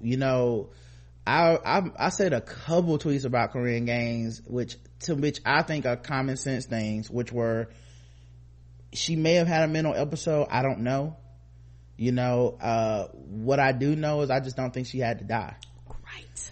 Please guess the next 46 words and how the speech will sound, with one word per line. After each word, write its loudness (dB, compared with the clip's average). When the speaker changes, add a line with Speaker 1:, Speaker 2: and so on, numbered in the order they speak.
Speaker 1:
You 0
know, 2
there 8
was 6
a -6
standoff 4
today 2
where 0
they 0
waited 2
a 2
guy 2
out -2
seven 0
hours 0
and -2
it -4
ended -2
peacefully. -6
I 2
don't 2
understand 0
the 0
rush 0
to -4
take -2
a -2
black -2
life -2
in -4
that -4
situation. -8
Why 2
is 0
the 0
police -2
even -2
shooting -4
at -10
them, -12
you -2
know, -2
at -4
her? -4
Uh, 0
I 6